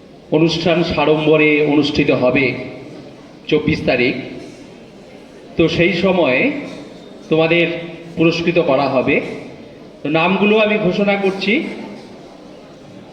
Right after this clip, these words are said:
ক্লাস ফাইভের ফার্স্ট হয়েছে শ্রীদীপ সামন্ত, সেকেন্ড পজিশনে আছে সৌমাল্য মাইতি,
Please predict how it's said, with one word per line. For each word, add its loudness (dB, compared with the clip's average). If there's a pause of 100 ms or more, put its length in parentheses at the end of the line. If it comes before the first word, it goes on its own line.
ক্লাস 0 (100)
ফাইভের 0 (520)
ফার্স্ট 0
হয়েছে 2
শ্রীদীপ -2
সামন্ত, 0 (640)
সেকেন্ড 0
পজিশনে 0
আছে 0 (960)
সৌমাল্য 4
মাইতি, 2